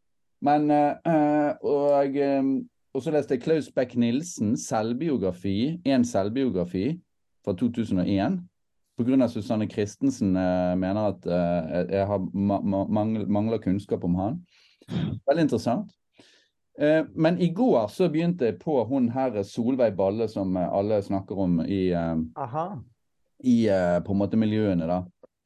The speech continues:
Speaker 1: Eh, den heter da Om, eh, utregning av romfang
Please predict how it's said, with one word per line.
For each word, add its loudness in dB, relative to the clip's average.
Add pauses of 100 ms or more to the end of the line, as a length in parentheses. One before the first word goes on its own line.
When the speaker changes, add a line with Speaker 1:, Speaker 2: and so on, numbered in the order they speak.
Speaker 1:
Eh, 2
den 2
heter 2
da 4
Om, 0
eh, 0
utregning 0
av 2
romfang 0